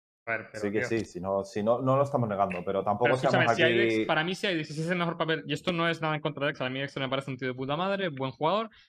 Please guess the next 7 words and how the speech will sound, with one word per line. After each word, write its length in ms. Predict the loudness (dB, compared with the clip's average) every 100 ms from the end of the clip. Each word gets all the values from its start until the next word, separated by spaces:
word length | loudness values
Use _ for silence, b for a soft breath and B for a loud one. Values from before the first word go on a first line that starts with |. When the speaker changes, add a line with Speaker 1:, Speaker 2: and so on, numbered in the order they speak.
| _ _
Speaker 1:
pero 300 | 0 0 0 -10 -20 _
si 340 | -2 0 0 0
Aidex 340 | 0 0 -2
hiciese 340 | -4 -2 -2 0
mejor 220 | -2 -2
papel 300 | -2 -2 -4
que 180 | -4